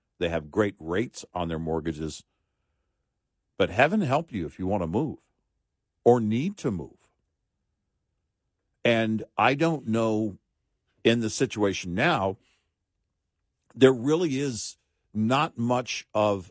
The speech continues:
a choice. Uh, if you're renting an apartment, you know, because rent is gonna go up, it's gonna keep skyrocketing. So you,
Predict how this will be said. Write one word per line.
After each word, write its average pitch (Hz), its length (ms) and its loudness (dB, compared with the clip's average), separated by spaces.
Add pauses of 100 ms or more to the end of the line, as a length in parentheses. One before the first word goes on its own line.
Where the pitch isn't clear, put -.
a 98 80 -2
choice. 92 560 -2 (560)
Uh, 92 220 2
if 98 180 -2
you're 92 160 -2
renting 123 420 -2
an 107 60 0
apartment, 107 800 -4 (500)
you 92 120 -4
know, 87 120 -2
because 90 320 -8
rent 113 280 -4
is 104 100 -16
gonna 101 180 -4
go 87 160 0
up, 90 120 -4
it's - 120 -20
gonna 80 160 -12
keep 104 280 -8 (320)
skyrocketing. 78 800 -2
So 85 340 -4 (360)
you, 82 220 -10